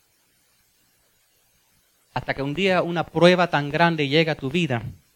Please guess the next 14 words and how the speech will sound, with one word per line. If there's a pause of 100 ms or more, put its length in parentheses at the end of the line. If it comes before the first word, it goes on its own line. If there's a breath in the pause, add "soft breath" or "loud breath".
(3000)
puede
con
ella. (3250)
A
lo
mejor, (2000)
a
lo
mejor
así
está
tu
vida
ahora.